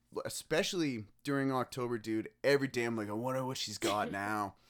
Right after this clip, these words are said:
Speaker 2: Thank you.
Speaker 1: And going back through the back catalog and stuff, 'cause I'm super late to the party with Instagram.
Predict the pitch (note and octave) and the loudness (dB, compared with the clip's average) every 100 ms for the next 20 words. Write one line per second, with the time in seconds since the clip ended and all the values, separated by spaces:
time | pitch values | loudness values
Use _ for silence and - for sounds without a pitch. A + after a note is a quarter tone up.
0 | - C#4 - - A#2+ B2 D3 D#3+ C#3+ C#3 | -12 -12 -6 -2 -2 4 4 6 4 2
1 | D3+ C#3 G#2+ F#2+ G#2+ - C#3+ D3 D3+ D#3 | 0 -6 -2 -2 0 0 0 2 2 0
2 | D#3 F3+ F3 D3 D3 F#3 G#3 - G#3+ F3+ | -2 -4 -2 2 4 4 2 0 -2 -2
3 | D#3+ C#3+ C3+ C#3 C3+ A#2+ A#2+ A#2 F2+ D#2+ | 2 2 0 -8 -6 -4 -2 -4 -8 -10
4 | - A2 - C2+ | -12 -14 -12 -12